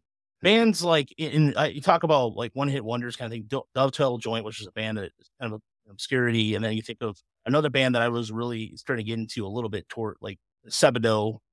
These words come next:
stuff like that, stuff that you find on, it was random, like, radio stations used to play this stuff, and then as the decade goes on, it's, how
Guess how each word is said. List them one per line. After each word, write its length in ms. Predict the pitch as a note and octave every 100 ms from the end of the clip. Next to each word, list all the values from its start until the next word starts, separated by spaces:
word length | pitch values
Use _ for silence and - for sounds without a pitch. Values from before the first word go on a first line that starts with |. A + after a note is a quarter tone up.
| _
stuff 280 | - C#3 B2+
like 100 | A2+
that, 120 | A#2
stuff 220 | - F3+
that 140 | F3+ C3+
you 120 | D3
find 580 | - E3 D#3 D3+ D3+ C#3 - - -
on, 360 | A2+ A2+ G#2+ - _ _ _
it 60 | C#3
was 160 | B2
random, 240 | D3+ G3+ C#3+
like, 140 | B2
radio 220 | A#2+ G3
stations 320 | G3 E3+ - C#3
used 120 | C3+
to 60 |
play 220 | A#2+ C#3+ B2+
this 100 | -
stuff, 180 | A#2
and 120 | A#2+ A#2+
then 240 | B2 B2 _ _ _ _ -
as 380 | C#3+ D#3 C#3 -
the 120 | C3
decade 380 | C#3+ D3+ C#3+ B2
goes 220 | A#2+ A#2+
on, 360 | A#2 A2+ A2+ -
it's, 240 | - - _ _ _ D3+ D3+ _ _ _ _ _ _ _ _ _ _ _
how 420 | - G3+ G#3+ F#3